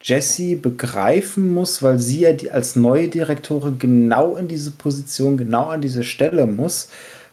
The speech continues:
und, ähm, sie dadurch auch schon mal so ein bisschen,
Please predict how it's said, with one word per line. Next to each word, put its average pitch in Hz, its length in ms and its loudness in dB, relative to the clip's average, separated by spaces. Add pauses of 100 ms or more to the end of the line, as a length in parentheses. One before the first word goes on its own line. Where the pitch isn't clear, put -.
(180)
und, 127 680 2
ähm, 120 580 4 (220)
sie 120 260 -2
dadurch 135 420 2
auch 127 100 -6
schon 139 180 0
mal 131 160 4
so 120 80 -2
ein 123 80 2
bisschen, 135 720 0